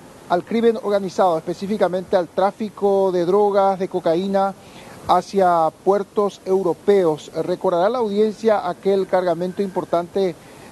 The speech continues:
de cocaína en carbones,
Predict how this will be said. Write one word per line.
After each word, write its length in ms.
de 240
cocaína 720
en 520
carbones, 720